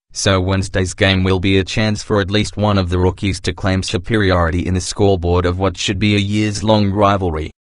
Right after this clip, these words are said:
The Lakers also get Brandon Ingram back from his prolonged groin injury Wednesday night,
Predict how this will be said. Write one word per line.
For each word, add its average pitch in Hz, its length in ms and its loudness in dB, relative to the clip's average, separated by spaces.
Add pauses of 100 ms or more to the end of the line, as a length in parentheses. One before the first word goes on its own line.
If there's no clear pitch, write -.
(220)
The 110 100 0
Lakers 107 520 2
also 110 360 4
get 92 220 0
Brandon 104 420 2
Ingram 98 380 2
back 95 280 2
from 92 180 -2
his 101 120 -2
prolonged 98 520 0
groin 90 280 2
injury 92 320 0
Wednesday 92 380 0
night, 87 340 0